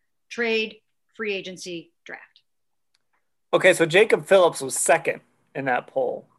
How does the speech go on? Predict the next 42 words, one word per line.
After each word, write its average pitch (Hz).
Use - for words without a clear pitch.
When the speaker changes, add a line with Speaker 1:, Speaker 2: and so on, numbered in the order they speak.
Speaker 2:
of 123
Browns 151
linebackers 135
by 135
order 135
of 123
importance 143
in 117
twenty 131
twenty-one. 123
I 139
would 143
argue 151
with 131
our, 127
our 135
tech -
subscribers 127
that -
he 151
probably 131
should 170
be 131
number 123
one. 120
He, 196
he's 190
one 226
of 262
those 233
guys 208
in 196
this 175
draft 165
class 190
that 160
I 156
think 170
made 160
a -
good 151
impression, 160